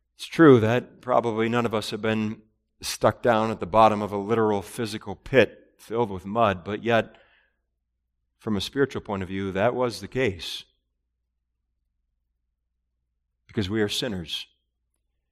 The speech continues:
And on account of our sin, we deserve to be brought down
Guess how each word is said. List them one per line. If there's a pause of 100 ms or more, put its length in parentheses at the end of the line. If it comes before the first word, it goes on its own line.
(480)
And
on
account
of
our
sin,
we
deserve
to
be
brought
down